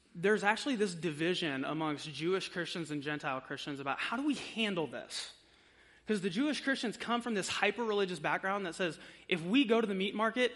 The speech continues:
we are not moving towards meat at all. Because if there's a chance that this has been offered to an idol, we don't wanna be in sin. And then the Gentile Christians, on the other hand, are saying, like, "Guys, Jesus came, he lived, he died, he set us free. Let's stop worrying about all the rules. Let's just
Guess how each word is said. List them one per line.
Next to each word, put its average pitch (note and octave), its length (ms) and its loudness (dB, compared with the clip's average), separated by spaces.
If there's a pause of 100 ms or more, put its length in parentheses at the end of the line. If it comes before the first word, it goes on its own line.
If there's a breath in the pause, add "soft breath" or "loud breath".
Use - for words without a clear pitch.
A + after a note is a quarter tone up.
(100)
we A#3 180 4
are A3+ 80 4
not G3+ 220 2
moving F#3 320 0
towards F3 320 -4
meat E3+ 280 -2
at D3 200 0
all. D3 480 -2
Because E3 240 -2
if E3 100 -4
there's A3+ 240 2
a A3+ 60 -2
chance A3+ 460 2
that - 120 -8
this E3 140 -6
has F3+ 120 -6
been E3+ 140 -4
offered F3 300 -2
to G3+ 100 0
an G3+ 80 0
idol, G#3 400 4 (420 loud breath)
we E3+ 160 0
don't F3 180 0
wanna G3 180 2
be G#3+ 120 0
in A3 140 2
sin. G3 500 2 (880 soft breath)
And F3 120 0
then F#3 120 2
the E3 80 2
Gentile G3 500 4
Christians, E3+ 460 -2
on D#3+ 100 -2
the D3+ 80 2
other D3+ 180 2
hand, D#3 240 0
are E3+ 100 0
saying, F#3 260 -4
like, F3 260 -4
"Guys, G#3 300 0
Jesus A3+ 400 0
came, C#4+ 380 4
he A#3 120 2
lived, C4+ 340 4
he A#3+ 80 0
died, D4 340 8
he B3 80 4
set D4 220 4
us C#4+ 120 2
free. D4 540 2 (220 loud breath)
Let's C4 140 0
stop D#4+ 260 4
worrying D4 320 4
about C#4 220 2
all D4 80 2
the C#4+ 100 2
rules. B3+ 480 2
Let's B3 180 0
just C#4 160 -2